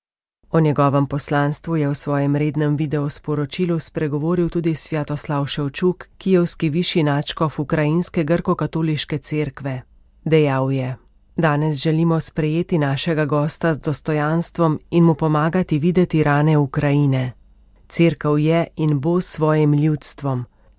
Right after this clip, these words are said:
Na krajih, kjer je naša prisotnost najbolj potrebna, da bi objeli ljudi ter jim pomagali lajšati njihovo trpljenje.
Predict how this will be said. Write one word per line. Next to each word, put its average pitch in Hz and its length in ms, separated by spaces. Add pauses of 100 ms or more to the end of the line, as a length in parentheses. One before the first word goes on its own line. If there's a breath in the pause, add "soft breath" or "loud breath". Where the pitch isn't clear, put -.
(140)
Na 160 140
krajih, 165 440
kjer 175 220
je 170 80
naša 156 320
prisotnost 165 800
najbolj 156 360
potrebna, 160 720 (140)
da 165 140
bi 151 160
objeli 180 420
ljudi 160 400
ter 156 200
jim 151 160
pomagali 147 600
lajšati 151 580
njihovo 156 420
trpljenje. 135 880